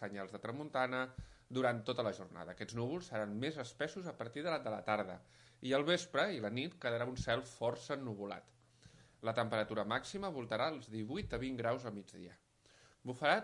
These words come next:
tramuntana moderada al matí, pujarà de força cinc, set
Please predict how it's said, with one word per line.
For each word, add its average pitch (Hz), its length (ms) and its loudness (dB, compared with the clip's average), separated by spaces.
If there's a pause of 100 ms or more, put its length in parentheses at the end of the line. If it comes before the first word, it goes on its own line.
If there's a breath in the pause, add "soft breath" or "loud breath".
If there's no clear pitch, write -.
(100)
tramuntana 143 640 2
moderada 147 440 4
al 160 100 -6
matí, 110 240 -2 (580 soft breath)
pujarà 117 320 6
de 160 140 6
força 127 260 -4
cinc, 160 400 -4
set 151 320 2